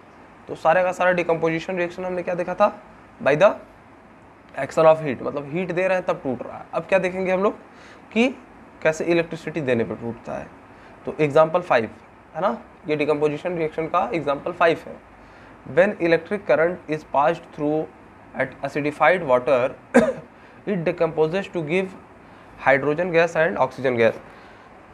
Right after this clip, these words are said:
This reaction can be represented as, जैसे हमने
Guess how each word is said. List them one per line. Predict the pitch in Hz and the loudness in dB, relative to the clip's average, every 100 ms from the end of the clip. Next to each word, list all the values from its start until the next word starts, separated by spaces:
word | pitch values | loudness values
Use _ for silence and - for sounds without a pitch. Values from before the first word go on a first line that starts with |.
| - | -2
This | 180 202 | 0 2
reaction | 170 165 175 165 | 2 2 0 2
can | 147 156 | 2 2
be | 240 254 - 127 | 0 -2 -8 -6
represented | 131 131 135 143 143 190 185 | -4 -4 -4 -4 -2 -4 0
as, | 117 107 - - - - - - - - - - | 0 0 -6 -20 -20 -20 -20 -16 -14 -16 -18 -2
जैसे | 156 165 | -2 2
हमने | 190 190 190 | 0 2 2